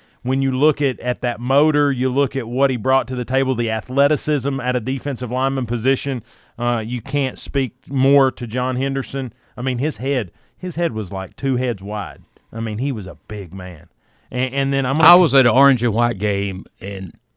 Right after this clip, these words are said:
Speaker 2: uh, it, it was back before the cell phones were really popular. And I looked up and I saw him, and I thought,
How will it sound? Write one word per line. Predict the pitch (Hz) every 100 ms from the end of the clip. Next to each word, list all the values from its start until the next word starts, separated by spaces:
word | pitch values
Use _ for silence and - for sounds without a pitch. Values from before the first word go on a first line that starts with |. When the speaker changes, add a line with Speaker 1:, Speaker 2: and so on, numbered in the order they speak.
| _ _ _ _ -
Speaker 2:
uh, | 107 95 95 95
it, | - 110 -
it | 117
was | 101
back | 90 107 92
before | 98 - 101
the | 92 90 87 - _ _ _ _ _ _ _
cell | - 104
phones | 95 98 98 -
were |
really | 92 92 90
popular. | - 95 87 92 92 87 - _ _ _ _ _ _ _ -
And | 101 98 95
I | 98
looked | 104 98 107
up | 98
and | 95
I | 92
saw | - 95 92
him, | 80 87 85
and | 85
I | 87
thought, | - 87